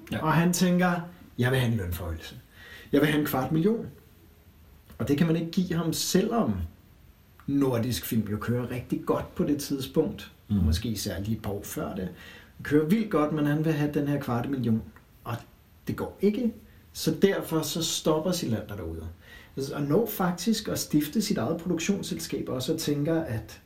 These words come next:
Speaker 2: nu skal han, øh, nu skal han ud og skabe film og sådan, og så dør han, som du siger.
Speaker 1: Mm.
Speaker 2: Og bliver fundet på sit hotelværelse, man ved ikke rigtig, hvad det er. Man kan se, at der er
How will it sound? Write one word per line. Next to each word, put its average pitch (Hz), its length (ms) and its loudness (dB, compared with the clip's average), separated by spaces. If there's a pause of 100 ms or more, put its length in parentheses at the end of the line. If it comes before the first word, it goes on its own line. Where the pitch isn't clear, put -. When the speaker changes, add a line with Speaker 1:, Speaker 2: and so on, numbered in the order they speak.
Speaker 2:
nu 147 160 2
skal 147 220 -2
han, 135 320 0
øh, 123 280 0 (840)
nu 147 80 0
skal - 200 0
han 175 240 4
ud 139 140 0
og 90 160 -8
skabe 101 280 -6
film 196 240 0
og 160 80 -2
sådan, 165 180 0
og - 80 -4
så - 120 -4 (100)
dør 156 200 0
han, 127 200 -6
som - 160 -10
du - 100 -6
siger. 110 240 -6 (160)
Speaker 1:
Mm. 107 160 6 (280)
Speaker 2:
Og 101 80 -4
bliver 127 140 0
fundet 147 320 0
på 151 140 2
sit 160 140 2
hotelværelse, 147 600 2
man 123 200 -4
ved 147 140 0
ikke - 160 -6
rigtig, 131 380 -4 (540)
hvad 120 140 2
det 135 200 0
er. 147 220 2
Man 147 140 0
kan 139 100 0
se, - 140 2
at 156 60 6
der 151 80 -2
er 127 40 -6